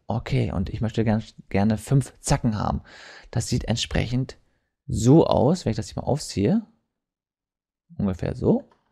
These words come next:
Ich zoome mal rein. Ich kann das auch ein bisschen größer machen.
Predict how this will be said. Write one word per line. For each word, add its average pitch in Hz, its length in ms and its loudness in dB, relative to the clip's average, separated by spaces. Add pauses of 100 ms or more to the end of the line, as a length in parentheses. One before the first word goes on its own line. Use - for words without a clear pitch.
(100)
Ich - 180 -6
zoome 117 180 2
mal 87 100 2
rein. 104 480 0 (800)
Ich - 120 -10
kann 143 100 4
das 127 80 4
auch 113 60 4
ein 120 40 0
bisschen 110 160 -4
größer 123 360 4
machen. 110 440 0